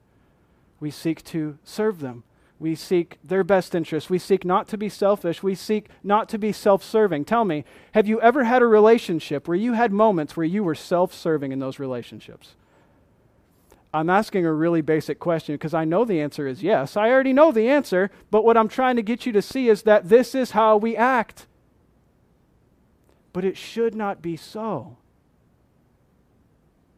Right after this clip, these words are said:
This is what it is to agree in the Lord. Do you see it?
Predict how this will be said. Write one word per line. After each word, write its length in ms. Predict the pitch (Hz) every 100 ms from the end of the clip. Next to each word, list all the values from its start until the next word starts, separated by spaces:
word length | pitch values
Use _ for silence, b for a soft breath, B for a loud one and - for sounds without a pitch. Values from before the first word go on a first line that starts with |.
| _ _ _ _ _ _ _ _ _ _ _ _ _ _ _ _ _ _ _ _ _ _ _ _ _ _ _
This 180 | - 208
is 120 | 202
what 120 | 202 208
it 100 | 202
is 260 | 240 202
to 140 | - 190
agree 280 | 170 220 190
in 80 |
the 80 | 170
Lord. 280 | 170 226 147
Do 80 | 151
you 80 | 147
see 220 | - 185
it? 160 | 247